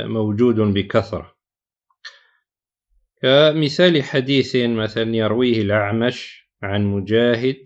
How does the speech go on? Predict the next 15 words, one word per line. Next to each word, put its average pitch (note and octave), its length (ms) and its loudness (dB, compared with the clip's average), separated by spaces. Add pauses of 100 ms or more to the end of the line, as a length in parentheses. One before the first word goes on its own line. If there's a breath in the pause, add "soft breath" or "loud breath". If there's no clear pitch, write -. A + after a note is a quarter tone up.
(1040)
عن G#2 300 -2
طاووس G#2 760 0 (400)
عن G#2+ 180 -2
ابن G#2 200 -2
عباس G#2 760 0 (1500)
رضي A2 280 2
الله G#2 380 2
عنهما G#2+ 640 -2
أن C#3 140 0
النبي A2+ 460 0
صلى G#2 300 -4
الله G#2+ 420 0
عليه G#2 460 -2
وسلم A#2+ 920 -4
مر G#2+ 520 0